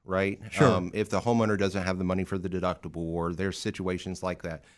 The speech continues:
Speaker 1: But if we're going through that process, we're gonna set expectations from the beginning,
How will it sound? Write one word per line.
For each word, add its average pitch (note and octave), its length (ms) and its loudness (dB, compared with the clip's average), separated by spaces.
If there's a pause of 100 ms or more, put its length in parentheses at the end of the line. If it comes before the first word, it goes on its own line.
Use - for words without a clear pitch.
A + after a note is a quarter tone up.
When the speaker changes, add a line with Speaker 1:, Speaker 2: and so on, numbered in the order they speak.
(160)
Speaker 1:
But A#2 120 4
if A#2+ 120 4
we're D#3+ 100 2
going D#3+ 240 4
through D3 140 0
that A#2+ 160 2
process, A#2+ 500 2
we're B2 120 0
gonna C3 160 2
set A2+ 200 0
expectations G#2 720 -4
from A2 240 0
the A#2 80 0
beginning, G2 480 -2